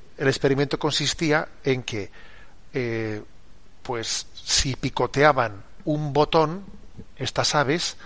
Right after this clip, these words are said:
recibían comida. Pero en un momento determinado se hace que el experimento hace que ese botón no funcione siempre, que funcione a veces,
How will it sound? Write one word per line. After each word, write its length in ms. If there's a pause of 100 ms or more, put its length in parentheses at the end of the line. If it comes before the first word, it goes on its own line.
(160)
recibían 520
comida. 500 (1900)
Pero 160
en 60
un 60
momento 280
determinado 560
se 180
hace 260
que 140
el 60
experimento 760 (440)
hace 220
que 120
ese 180
botón 500
no 220
funcione 560
siempre, 420
que 140
funcione 560
a 80
veces, 560